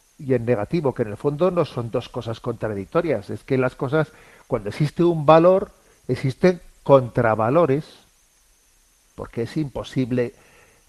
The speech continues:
eh, apostar por una cosa y su contraria, ¿no? Y, por lo tanto, decir no,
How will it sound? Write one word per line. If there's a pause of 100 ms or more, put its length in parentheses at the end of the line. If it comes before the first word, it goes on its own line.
eh,
apostar
por
una
cosa
y
su
contraria,
¿no? (1300)
Y,
por
lo
tanto,
decir
no,